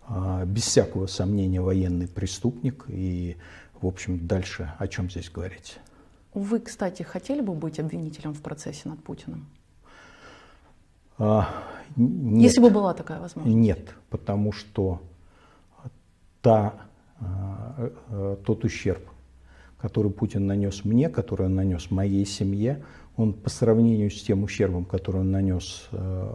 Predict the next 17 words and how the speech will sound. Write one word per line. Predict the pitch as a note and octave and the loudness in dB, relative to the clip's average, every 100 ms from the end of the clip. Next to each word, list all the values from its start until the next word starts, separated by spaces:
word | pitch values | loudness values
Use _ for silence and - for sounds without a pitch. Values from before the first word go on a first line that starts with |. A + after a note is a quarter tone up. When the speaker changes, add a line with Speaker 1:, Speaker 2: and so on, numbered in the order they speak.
| A#2 | -8
Speaker 1:
Украине, | A2 - G#2 G2+ G2 F#2+ | -8 -2 0 0 2 0
украинцам | F#2 G#2 D3 - F#2+ | 0 0 0 0 -4
на | G2 | -4
сегодняшний | - G2+ G2 F#2+ G2+ | -2 -2 -4 -4 -4
день, | F#2 F#2+ F#2 - - - - - | -2 -2 -4 -12 -20 -20 -6 -2
он, | G#2+ | 0
конечно, | G2+ F#2+ F#2+ - G2 | 2 2 2 -2 0
нивелирован. | G2+ G2 G2+ F#2 D#2 E2+ - - - - - - - - - | 2 4 4 2 -2 -8 -14 -20 -20 -20 -20 -20 -20 -20 -2
И | G#2+ | 2
я, | G2+ G2 F#2+ G2+ F#2+ F#2+ G2 | 4 2 0 -2 0 2 2
конечно, | G2 F#2 F#2+ - F2+ | 0 0 -2 -2 -4
считаю, | - - - F#2+ F2+ | -4 -6 0 0 0
что | - - - F2 E2 E2 - - - - - - | -6 -10 -6 -4 -4 -6 -12 -20 -20 -20 -4 2
именно | A2 G2+ G#2 | 4 4 2
Украине, | G2+ A2 G2+ F#2+ F2+ E2+ D#2+ - - | 2 2 4 4 0 -4 -8 -16 -12
э, | F#2 F2+ F#2 F2 - - - | -8 -6 -6 -10 -18 -20 -8
м, | G#2+ F#2+ F#2+ F#2+ | -6 -4 -4 -4